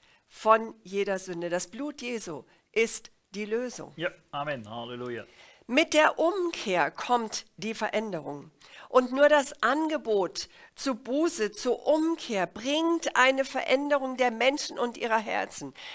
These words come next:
Speaker 1: Es geht kein Konzept auf dieser Welt, was es schaffen würde, eine Veränderung herbeizubringen. Kein Konzept der Welt wird diese Heilungen, Zeichen, Wunder und Krafttaten freisetzen können,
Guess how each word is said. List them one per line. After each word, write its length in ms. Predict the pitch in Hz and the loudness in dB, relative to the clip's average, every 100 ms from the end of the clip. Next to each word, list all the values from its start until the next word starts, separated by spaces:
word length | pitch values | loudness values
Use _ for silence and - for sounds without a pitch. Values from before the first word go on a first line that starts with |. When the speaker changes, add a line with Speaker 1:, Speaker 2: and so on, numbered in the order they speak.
| - | 6
Speaker 1:
Es 260 | 277 277 | 6 6
geht 320 | 277 311 - | 0 -2 -2
kein 400 | - 240 285 320 | -4 2 4 2
Konzept 720 | 311 320 302 269 311 311 - - | 0 0 0 2 0 0 -2 2
auf 220 | 285 277 | 2 2
dieser 460 | 269 285 294 277 | -6 -2 0 0
Welt, 440 | 226 277 214 - - - - | 2 0 -2 -4 -12 -16 -14
was 220 | - 240 247 | -6 -4 -2
es 180 | 233 | -2
schaffen 520 | - - 302 - 240 196 | 0 0 -2 -4 -6 -4
würde, 400 | 190 175 151 139 - - | -4 -2 -4 -6 -14 -4
eine 300 | - 247 254 | 0 2 2
Veränderung 800 | 247 254 - 269 277 262 240 240 | 0 0 4 4 4 0 0 -4
herbeizubringen. 1080 | 214 233 226 214 226 254 202 - 160 143 - - - - - | -4 -6 -4 -2 -2 -4 -8 -10 -12 -12 -14 -20 -20 -20 -2
Kein 640 | - 247 262 311 311 285 | 2 8 8 8 4 -4
Konzept 760 | - 277 269 - 339 302 - - | -2 0 0 0 0 0 -2 -2
der 200 | 262 214 | 0 0
Welt 420 | 262 247 160 - - - | 0 0 -2 -6 -14 -14
wird 460 | - 247 247 - - | -2 0 0 -4 -6
diese 600 | 240 294 294 277 262 262 - - - | -2 0 2 2 2 0 -4 -8 0
Heilungen, 600 | 233 269 269 269 269 262 | 2 2 2 2 0 0
Zeichen, 640 | - 247 247 269 277 262 214 | 0 2 2 0 -6 -6 2
Wunder 400 | 214 262 269 - | 2 4 0 0
und 160 | 233 | -2
Krafttaten 640 | - 262 277 - 214 202 185 | 0 0 0 0 0 0 -6
freisetzen 760 | - 202 226 214 151 - 147 | -6 -2 -2 -2 -4 -6 -10
können, 340 | - 143 131 | -10 -10 -10